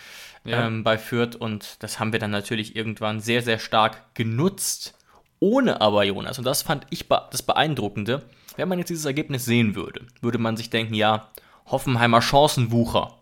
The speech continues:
Speaker 2: wie man das schon häufig gesehen hat in den
Speaker 1: Mhm.
Speaker 2: letzten Jahren. Das war kein Chancenwucher.
Speaker 1: Nein, fand
Speaker 2: Es
Speaker 1: ich auch
Speaker 2: war
Speaker 1: nicht.
Speaker 2: nicht so, dass wir mehr Tore hätten schießen können. Eigentlich nicht.
Speaker 1: Also, ja.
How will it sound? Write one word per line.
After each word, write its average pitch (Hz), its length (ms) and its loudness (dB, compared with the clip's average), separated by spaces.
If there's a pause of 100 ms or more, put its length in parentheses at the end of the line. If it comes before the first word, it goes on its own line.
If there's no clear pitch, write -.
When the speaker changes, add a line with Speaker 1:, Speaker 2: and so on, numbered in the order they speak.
(140)
Speaker 2:
wie 120 80 0
man 110 140 4
das 110 120 2
schon 113 200 -6
häufig 127 380 4
gesehen 95 360 -8
hat - 100 -20 (260)
in 113 80 -8
den 101 100 -2
Speaker 1:
Mhm. 101 40 0
Speaker 2:
letzten 113 320 -4
Jahren. 104 400 -2 (380)
Das - 180 -6
war 180 140 4
kein 185 180 0
Chancenwucher. 110 680 -4 (460)
Speaker 1:
Nein, 107 280 -6
fand 139 180 -6
Speaker 2:
Es 120 80 -2
Speaker 1:
ich - 60 0
auch 120 40 0
Speaker 2:
war 113 160 8
Speaker 1:
nicht. - 100 -12
Speaker 2:
nicht 139 400 2
so, 127 360 2
dass 123 260 0
wir 120 100 0
mehr 117 220 0
Tore 127 280 0
hätten 123 180 -4
schießen 117 280 -4
können. 165 220 -2
Eigentlich 120 420 0
nicht. - 340 -4 (1120)
Speaker 1:
Also, 107 240 -10 (400)
ja. 117 380 0